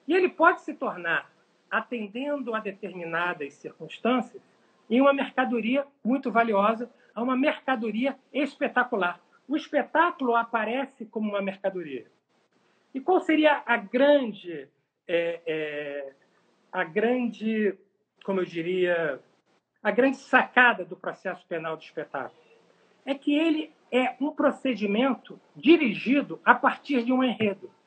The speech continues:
Nós teríamos o primado do enredo sobre o fato. Desde o início, você constitui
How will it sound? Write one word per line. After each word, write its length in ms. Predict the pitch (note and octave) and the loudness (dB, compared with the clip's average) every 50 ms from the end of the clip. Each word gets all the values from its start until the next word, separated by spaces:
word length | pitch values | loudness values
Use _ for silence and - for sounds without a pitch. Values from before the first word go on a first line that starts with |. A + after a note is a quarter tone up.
| _ _ _ _ _ _ _ _ _ _ _ _ _ - | _ _ _ _ _ _ _ _ _ _ _ _ _ -6
Nós 260 | G#3+ B3 C#4+ C#4 - | 0 0 0 0 0
teríamos 600 | - C4+ A3 A3 C4 D#4 D#4 B3 F#3+ E3 D#3 - _ _ _ _ _ _ _ | 2 2 2 4 4 4 4 2 2 0 -6 -18 _ _ _ _ _ _ _
o 120 | - B3+ - | -6 -6 -6
primado 760 | - - C#4+ C4 A#3+ A#3 A#3+ C#4 D4+ E4 F4 F4 F4 F4 D#4+ | -2 0 0 0 2 4 8 8 10 10 8 6 2 -4 -4
do 260 | B3 A3+ D4 C4+ B3+ | -4 -6 -6 -6 -6
enredo 720 | A#3+ A3+ G3+ E3+ F#3 A#3 C#4+ D#4 D4+ - - E4 E4+ E4 - _ _ _ _ | -6 -6 -10 -10 -10 -8 -6 -8 -8 -6 -6 -6 -6 -6 -8 _ _ _ _
sobre 320 | _ _ - C4 A#3+ - - | _ _ -4 -4 -4 -4 -6
o 40 | - | -10
fato. 340 | - - G3 F3 D#3+ - _ - - - - - - - - - - _ _ - - - - | -6 -2 -2 -2 -2 -4 _ -18 -16 -16 -16 -18 -20 -20 -20 -20 -20 _ _ -20 -20 -18 -6
Desde 300 | F3+ F4 G4+ G4 D4+ E4 | -2 0 0 0 0 -2
o 40 | D#4 | -4
início, 380 | C4+ A#3+ B3 B3+ A3 - - - | -4 -4 -4 -6 -6 -8 -10 -12
você 240 | G3+ G3 - - | -12 -8 -8 -8
constitui 840 | A#3 - C4+ D#4 D4 - - B3+ - - G#3+ A3 G#3+ F#3 D3 A#2+ | -8 -4 -4 -4 -4 -4 -6 -10 -10 -6 -4 -2 -2 -2 -2 -4